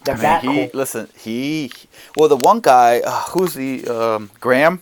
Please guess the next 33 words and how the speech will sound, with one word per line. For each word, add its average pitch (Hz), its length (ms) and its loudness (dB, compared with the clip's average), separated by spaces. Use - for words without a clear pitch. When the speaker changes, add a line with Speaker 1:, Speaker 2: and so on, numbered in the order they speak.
Speaker 2:
right? 127 340 0
He's 117 200 -10
the 117 100 -2
other 123 120 2
Speaker 1:
Yeah, 127 40 -6
Speaker 2:
guard. 156 280 4
Speaker 1:
De-, 139 60 -4
Devontae 165 440 0
Graham, 151 360 -6
yeah, 127 240 -4
yep. 127 240 -8
Speaker 2:
I 139 100 6
don't 202 160 2
think 160 200 -2
he 175 120 -8
sat 135 360 2
the - 180 -4
whole 113 220 -4
game. 113 400 -10
I 135 100 4
think 180 180 -4
he 175 80 -6
Speaker 1:
Devontae 151 100 -8
Speaker 2:
played. 139 220 2
Speaker 1:
High. 131 300 -4
He, 170 140 -20
during 117 160 -10
Speaker 2:
I 120 120 4
Speaker 1:
the 151 40 -2
Speaker 2:
think 175 140 0
he 160 80 -2
Speaker 1:
regular 156 40 -2
Speaker 2:
pl- 202 120 -8